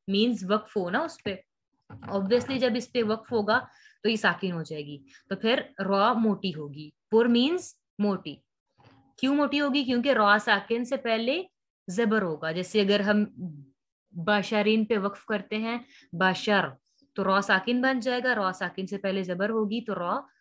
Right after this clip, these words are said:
मोटा होगा। ऐसे ही शाजरिन वगैरह हैं, वही ब-, बताया है वो। हिदायत नंबर फ़ाइव, दो जेर की सूरत में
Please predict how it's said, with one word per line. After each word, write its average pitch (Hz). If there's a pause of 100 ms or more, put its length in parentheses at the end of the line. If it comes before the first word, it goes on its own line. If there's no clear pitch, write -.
(160)
मोटा 170
होगा। 143 (1300)
ऐसे 208
ही 247
शाजरिन 185
वगैरह 160
हैं, 147
वही 165
ब-, 160
बताया 143
है 143
वो। 143
हिदायत 180
नंबर 185
फ़ाइव, 151 (720)
दो 247
जेर 302
की 311
सूरत 262
में 302